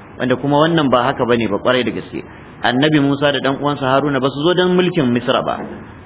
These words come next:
Ba mulkin Misra ne ya tsole musu ido ba, ba mulkin Fir'auna ne ya tsole musu ido ba. Abinda Fir'auna yake na zalunci da kuma shirka, wannan shine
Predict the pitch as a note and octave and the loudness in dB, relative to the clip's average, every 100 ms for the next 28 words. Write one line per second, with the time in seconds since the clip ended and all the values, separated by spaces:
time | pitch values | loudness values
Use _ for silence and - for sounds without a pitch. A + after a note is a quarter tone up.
0 | - G2+ C#3 D3 F#3 F3 E3 D#3 D#3 D3+ | -6 2 2 2 0 2 2 2 2 0
1 | C#3 C#3+ C#3+ D#3 D3 C3+ - C3 A2+ F#2+ | 2 2 2 2 2 0 -4 -4 -2 0
2 | F2+ A2+ C#3+ F3 F3 F3 C3+ C#3 D#3 E3+ | 2 2 2 2 0 0 0 0 0 0
3 | D3 D3+ D3+ D#3+ D#3 C3+ B2+ B2 A2 F#2 | 2 2 2 2 2 2 -2 -2 0 0
4 | E2 - - - - - - D3 E3+ D3+ | -2 -4 -18 -20 -20 -12 -4 0 2 2
5 | - C3+ D#3+ D3+ C#3+ D3 C3 C#3 D3+ D3+ | 2 2 2 2 0 0 0 2 2 2
6 | E3 D#3+ C#3+ A#2+ D3+ D3 F3 F#3+ F#3+ C3+ | 2 0 0 0 0 0 2 2 2 0
7 | - - - - - - - G#2 D3 D#3 | -2 -14 -18 -20 -20 -18 -4 0 2 2
8 | C#3 A#2 C#3+ C#3+ | 2 0 -2 0